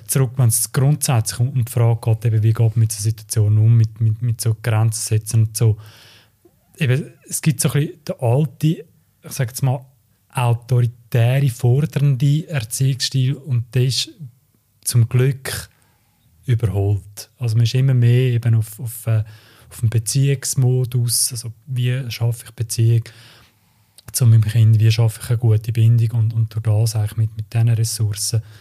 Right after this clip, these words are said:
probieren zu, zu erziehen. Und das heisst jetzt konkret mit dem Zähneputzen, wenn man es mal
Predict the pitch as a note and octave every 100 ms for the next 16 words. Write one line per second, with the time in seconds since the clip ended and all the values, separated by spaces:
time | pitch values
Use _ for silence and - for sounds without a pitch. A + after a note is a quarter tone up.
0 | _ - A#2 A2+ G#2 A2 G#2 A#2+ A#2+ -
1 | A2 - G#2+ G2 G#2 A2 A#2 A#2+ B2 -
2 | A#2 - - B2 A#2 A2 A2 G#2+ B2+ B2
3 | B2+ A#2 - A#2 G#2+ G#2 A2 G#2+